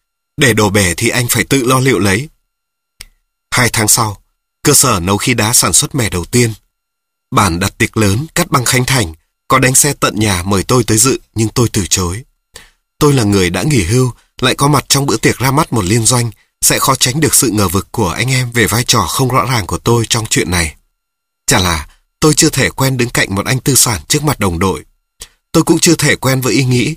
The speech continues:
tôi đã bán một cái gì đó rất quý của những năm tháng đã qua để đổi lấy tiền lấy vàng. Tôi vẫn là người của hôm qua,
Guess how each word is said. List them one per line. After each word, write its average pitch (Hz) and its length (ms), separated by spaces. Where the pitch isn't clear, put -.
tôi 143 140
đã 113 120
bán 120 300
một 127 140
cái 110 140
gì 110 140
đó 85 240
rất 175 200
quý 110 240
của 110 140
những 87 180
năm 131 200
tháng 110 240
đã 151 120
qua 131 340
để 131 140
đổi 98 200
lấy 90 200
tiền 104 200
lấy 90 120
vàng. 98 300
Tôi 147 100
vẫn 139 140
là 156 100
người 101 240
của 107 200
hôm 117 200
qua, 120 380